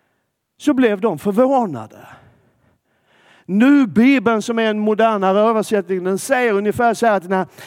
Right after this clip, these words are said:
de såg hur modiga Petrus och Johannes var och att de tydligen var vanliga, enkla människor utan högre utbildning,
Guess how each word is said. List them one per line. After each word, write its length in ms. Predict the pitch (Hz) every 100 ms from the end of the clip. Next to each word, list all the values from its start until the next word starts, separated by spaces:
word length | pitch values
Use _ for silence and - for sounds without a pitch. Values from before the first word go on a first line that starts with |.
| -
de 140 | 214 208
såg 240 | 247 220
hur 80 | 185
modiga 420 | 190 269 208 202
Petrus 420 | 240 247 220 185
och 100 | 185
Johannes 320 | 220 226 196
var 220 | 220 185 - - -
och 180 | -
att 80 | 220
de 260 | 240 233 180 _ _ -
tydligen 720 | - 269 320 247 151 202 269
var 220 | 254 247 185
vanliga, 540 | 233 240 196 185 202
enkla 460 | 233 247 208 - 185
människor 500 | 202 226 208 180 160 _ -
utan 540 | 262 294 247 233 226
högre 560 | 208 196 269 214 151 202
utbildning, 1120 | 233 277 - 160 240 330 262 139 117 _ -